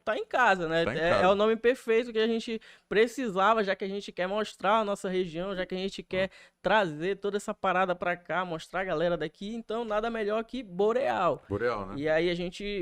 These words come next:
Speaker 1: escolheu essas cores também da logo aí, essas
Speaker 2: Sim.
Speaker 1: cores que vocês estão vendo aí, porque a, a gente também fez essa referência à Aurora Boreal, por que não?
Speaker 2: É.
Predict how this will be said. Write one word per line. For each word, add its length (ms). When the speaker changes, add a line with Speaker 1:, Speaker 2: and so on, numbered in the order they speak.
Speaker 1:
escolheu 440
essas 340
cores 360
também 300
da 100
logo 440
aí, 500
essas 280
Speaker 2:
Sim. 100
Speaker 1:
cores 260
que 60
vocês 280
estão 340
vendo 300
aí, 220
porque 720
a, 380
a 60
gente 600
também 320
fez 200
essa 120
referência 480
à 60
Aurora 240
Boreal, 500
por 160
que 120
não? 280
Speaker 2:
É. 220